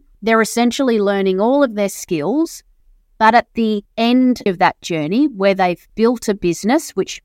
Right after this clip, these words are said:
may be a certain number of funds under advice, they still talk a lot about funds under advice as a measure of success in the U K.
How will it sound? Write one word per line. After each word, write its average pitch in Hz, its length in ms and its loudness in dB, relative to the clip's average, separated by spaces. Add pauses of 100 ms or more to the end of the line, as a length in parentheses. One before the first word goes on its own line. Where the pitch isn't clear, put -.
may 196 400 2
be 180 500 0
a 175 60 -6
certain 202 720 -2 (140)
number 180 540 2 (100)
of 165 260 -6 (140)
funds 185 520 -2
under 170 380 -2
advice, 165 540 -2
they 175 120 -6
still 233 380 -2
talk 180 440 -4 (280)
a 190 100 0
lot 185 320 0
about 170 380 -2
funds 180 640 -2
under 175 340 -2
advice 160 540 -2 (280)
as 185 200 0
a 170 80 -2
measure 170 580 -4
of 160 260 -2 (100)
success - 720 -8
in 202 140 -2
the 196 80 -2
U 196 200 0
K. 277 340 0